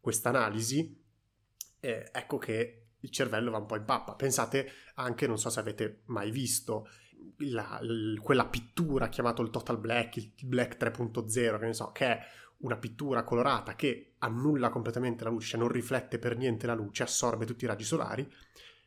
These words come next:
e, ed è fantastico perché se voi vedete delle cose che ci hanno dipinto sopra,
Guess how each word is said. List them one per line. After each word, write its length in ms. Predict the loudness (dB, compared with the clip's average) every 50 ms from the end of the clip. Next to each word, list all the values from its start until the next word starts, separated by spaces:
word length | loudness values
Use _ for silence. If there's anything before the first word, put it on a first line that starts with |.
| _ _ _ _ _
e, 180 | -2 0 0 0
ed 120 | 2 2 2
è 40 | 4
fantastico 500 | 4 4 4 4 4 2 2 2 0 2
perché 220 | 0 -2 -2 -2
se 140 | -2 -2 0
voi 400 | 4 4 4 4 2 -2 -8 -18 -20 -20 -20 -20 -14
vedete 440 | -8 -6 -2 2 2 2 2 0
delle 160 | 0 0 0 2
cose 260 | 2 2 2 2 0
che 80 | -2
ci 80 | -2 -2
hanno 120 | -2 -2
dipinto 380 | -2 -2 -2 -2 -2 0 0 2
sopra, 640 | 2 4 4 2 2 2 2 2 2 0 -4 -12